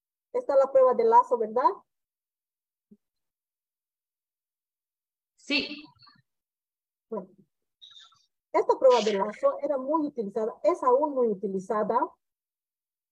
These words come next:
Speaker 1: para poder ver, eh, para hacer un diagnóstico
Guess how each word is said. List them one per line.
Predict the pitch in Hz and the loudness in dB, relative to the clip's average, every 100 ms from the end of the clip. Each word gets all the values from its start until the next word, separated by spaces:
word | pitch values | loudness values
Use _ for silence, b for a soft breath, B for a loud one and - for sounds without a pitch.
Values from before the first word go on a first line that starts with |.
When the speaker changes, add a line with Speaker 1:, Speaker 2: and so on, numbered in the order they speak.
| _ - | _ 2
Speaker 1:
para | 240 247 254 | 4 4 2
poder | 240 220 240 | 2 4 4
ver, | 226 226 247 - | 4 6 4 4
eh, | 226 214 185 - _ _ | 2 2 -4 -12 _ _
para | 247 | 0
hacer | 247 254 | 0 -2
un | 254 285 | -4 0
diagnóstico | 254 233 247 254 254 - 294 277 - | 0 2 -2 -4 -10 -2 0 0 -6